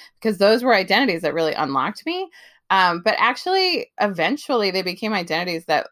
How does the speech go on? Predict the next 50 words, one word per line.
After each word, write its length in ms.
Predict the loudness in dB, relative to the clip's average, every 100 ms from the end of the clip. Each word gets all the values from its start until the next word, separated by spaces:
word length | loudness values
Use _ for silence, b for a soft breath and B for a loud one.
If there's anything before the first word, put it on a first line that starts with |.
| _
locked 500 | -8 -2 0 -2 -6
me 180 | -8 -6
in 300 | -6 -8 -10
because 340 | -8 -4 0
I 120 | 2
was 180 | 0 -2
still 240 | 0 2 2
in 100 | 0
the 80 |
process 420 | 0 -2 -2 -4 -4
of 100 | -4
unfolding 760 | -4 -6 -6 -4 -4 -6 -10 -16 B B
and 140 | -2
there 120 | 0
was 120 | 0 0
still 200 | 2 2
more 460 | 0 2 4 4
about 420 | 2 0 2 0
me 280 | -2 -8 -10 -8
than 240 | -6 -4
just 240 | -6 -8 -6
those 220 | -10 -8 -4
things. 420 | -4 -6 -16 -8
And 280 | 0 0 0
I 120 | -2
started 360 | -4 -2 0 -2
to 120 | -6
kind 160 | -6 -6
of 60 | 0
realize 340 | 2 2 2
I 80 | -2
was 160 | -4
like, 260 | -2 -4 -6 b b b
I 60 |
mean, 200 | 0 2 2
also, 460 | 2 4 4 4 2 _ _ _ _
you 220 | -6 -2
know, 140 | 2 2
fast 340 | 2 0 0
forward 320 | -2 -2 -2
ten 220 | -4 -6 -6
years 200 | -6 -8
into 140 | -14
the 140 | -10 -6
internet. 300 | -4 -4 -4
When 200 | -2 0
I 100 | 0
started 400 | 0 2 2 2
my 160 | 0 -2
blog 600 | -4 0 2 2 2